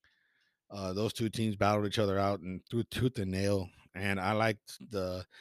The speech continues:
I know Saint Louis is a scary postseason team, and they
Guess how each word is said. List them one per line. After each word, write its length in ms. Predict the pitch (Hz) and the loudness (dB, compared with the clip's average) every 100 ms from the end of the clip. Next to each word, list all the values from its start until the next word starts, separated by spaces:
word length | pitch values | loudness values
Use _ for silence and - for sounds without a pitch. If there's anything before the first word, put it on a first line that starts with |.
| - - | -20 -4
I 80 | 113 | 2
know 160 | 131 | 2
Saint 320 | 127 120 110 | 2 0 2
Louis 440 | 104 120 139 - - | 4 4 4 2 -8
is 200 | 101 98 92 | -12 -10 -12
a 240 | 90 85 - - _ | -12 -12 -12 -14 _
scary 480 | _ 90 104 104 98 _ - | _ -10 -8 -8 -12 _ -10
postseason 720 | 92 98 - - 98 92 87 _ 87 | -8 -8 -10 -14 -18 -18 -20 _ _
team, 320 | 92 92 87 | -20 -20 -20
and 160 | 76 | -20
they 140 | 73 | -20